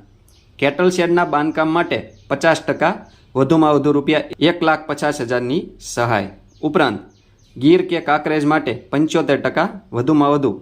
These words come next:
બે પોઇન્ટ પચીસ લાખ, એટલે કે બે લાખ પચીસ હજાર સુધીની સહાય. ઉપરાંત પશુઓના સળંગ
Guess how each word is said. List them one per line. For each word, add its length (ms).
બે 180
પોઇન્ટ 280
પચીસ 440
લાખ, 300
એટલે 180
કે 120
બે 200
લાખ 280
પચીસ 340
હજાર 220
સુધીની 500
સહાય. 400
ઉપરાંત 360
પશુઓના 540
સળંગ 280